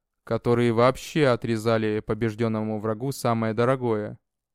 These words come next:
Забубённого передёрнуло от этих воспоминаний, и он постарался забыть об увиденном как можно скорее.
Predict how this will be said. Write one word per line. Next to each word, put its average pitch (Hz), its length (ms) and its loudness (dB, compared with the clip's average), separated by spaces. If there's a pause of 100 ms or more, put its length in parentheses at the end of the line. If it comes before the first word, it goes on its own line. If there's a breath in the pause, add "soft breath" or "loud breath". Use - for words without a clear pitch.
(1300)
Забубённого 127 800 2
передёрнуло 131 800 0
от 110 120 -6
этих - 240 -10
воспоминаний, 127 920 -2
и 110 120 -6
он 139 160 0
постарался 117 600 0
забыть 120 480 -2
об 107 140 -6
увиденном 127 600 -4 (720)
как 160 200 -2
можно 120 340 0
скорее. 110 640 -2